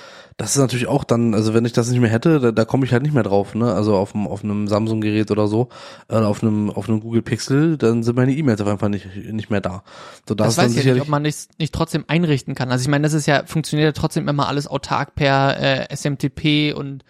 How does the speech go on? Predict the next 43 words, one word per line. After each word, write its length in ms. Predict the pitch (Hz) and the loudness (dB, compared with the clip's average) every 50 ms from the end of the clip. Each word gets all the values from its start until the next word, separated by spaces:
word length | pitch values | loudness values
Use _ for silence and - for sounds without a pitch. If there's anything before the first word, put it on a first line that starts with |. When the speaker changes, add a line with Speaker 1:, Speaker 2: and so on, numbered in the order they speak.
| _ - | _ -6
Speaker 1:
Na, 760 | 110 110 107 107 110 110 110 113 113 117 120 120 123 123 123 | -4 -2 -2 0 0 2 4 4 4 6 4 4 4 4 6
Speaker 2:
äh, 40 | 123 | 4
Speaker 1:
ja, 100 | 131 135 | 4 4
Speaker 2:
I 20 | |
map 100 | 127 113 | 4 4
Speaker 1:
aber 140 | 113 113 117 | 4 4 2
das 80 | 113 110 | 2 2
Speaker 2:
und 40 | 151 | 2
Speaker 1:
habe 80 | 147 139 | 2 2
ich 40 | |
Speaker 2:
so. 40 | 135 | 2
Speaker 1:
ja 40 | 131 | 2
alles 160 | 131 143 123 | 2 2 2
nie 100 | 147 139 | 2 2
eingestellt. 380 | 131 160 160 135 - 117 113 110 | 4 2 2 2 2 0 0 0
Das 100 | 110 110 | -2 -4
ist 100 | 117 110 | -6 -6
ja 60 | - | -6
alles 200 | - 131 147 151 | -4 -2 0 0
an 80 | 135 135 | 2 2
meinen 180 | 131 120 110 | 0 0 -2
iCloud-Adresse, 680 | 143 - 151 127 110 110 113 113 113 113 117 110 107 - _ _ _ _ _ _ _ _ _ _ _ _ _ _ - | 0 0 0 0 0 -2 -2 -2 -2 0 0 0 0 -2 _ _ _ _ _ _ _ _ _ _ _ _ _ _ -2
Speaker 2:
Ja, 120 | 151 147 | 0 0
gut, 140 | 151 117 110 | 2 2 2
Speaker 1:
äh, 140 | 110 110 110 | 2 4 2
Speaker 2:
ja. 140 | 110 107 107 104 - - _ | 2 0 -2 -6 -12 -14 _
Speaker 1:
an 100 | - 110 | -4 -2
meinen 180 | 113 113 101 120 | -2 0 0 0
iCloud-Login 480 | 127 139 135 113 113 117 113 117 117 104 | 2 2 2 4 4 4 4 4 2 2
irgendwie 240 | 110 - 113 113 113 | 0 0 -2 -2 -4
Speaker 2:
Ja. 40 | |
Speaker 1:
gebunden. 420 | 110 113 110 113 117 117 110 107 101 | -4 -2 0 0 0 2 0 0 -2
Das 200 | 104 98 - - | -4 -6 -6 -10
ist, 180 | 110 - - | -10 -10 -6
ich 140 | - 120 107 | -2 0 0
hab's 100 | 139 143 | 2 2
noch 80 | 170 175 | 4 2
nie 80 | 190 | 2
probiert. 340 | 185 - 151 160 214 185 135 | 2 2 0 2 4 2 4
Ich 60 | 117 | 4
weiß 160 | 127 139 135 - | 2 2 2 2
gar 80 | 143 | 0
nicht, 140 | 117 87 | -2 -2